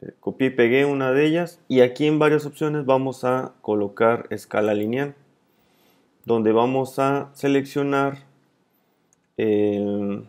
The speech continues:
del uno al cinco, siendo la escala mínima el uno, y vamos a colocar la etiqueta que va a ser totalmente en desacuerdo. Y la etiqueta con valor máximo de cinco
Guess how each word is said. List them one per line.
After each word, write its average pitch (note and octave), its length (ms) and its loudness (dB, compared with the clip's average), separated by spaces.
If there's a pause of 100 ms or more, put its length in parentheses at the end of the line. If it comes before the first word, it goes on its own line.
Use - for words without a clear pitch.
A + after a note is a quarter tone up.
(240)
del A2 240 0
uno C#3+ 180 4
al C#3 120 0
cinco, D#3 460 -4 (920)
siendo C3 300 0
la A#2+ 100 4
escala B2+ 400 4
mínima B2+ 680 -4
el C#3 160 2
uno, D3+ 400 -2 (460)
y A2+ 60 -6
vamos A#2 240 0
a A#2 80 -6
colocar G#2+ 340 0
la A#2 100 6
etiqueta C#3 680 -2 (640)
que A2 100 -4
va A2+ 120 4
a A2+ 40 4
ser C3 380 -2 (160)
totalmente C3+ 1600 0 (1160)
en B2+ 220 -2 (840)
desacuerdo. - 880 -6 (1600)
Y A2 220 -2
la G#2 140 0
etiqueta A#2+ 760 -2
con G2+ 140 -10
valor G#2 320 4
máximo C3+ 480 0
de C#3+ 100 2
cinco E3 640 0